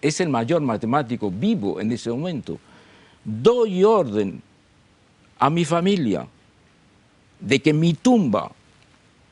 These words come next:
solamente ponga Mandelbrot", el mayor matemático de la historia de la humanidad,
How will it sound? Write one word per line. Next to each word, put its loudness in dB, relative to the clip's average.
solamente -4
ponga -4
Mandelbrot", -4
el -6
mayor -4
matemático -8
de -6
la -8
historia -8
de -6
la -10
humanidad, -6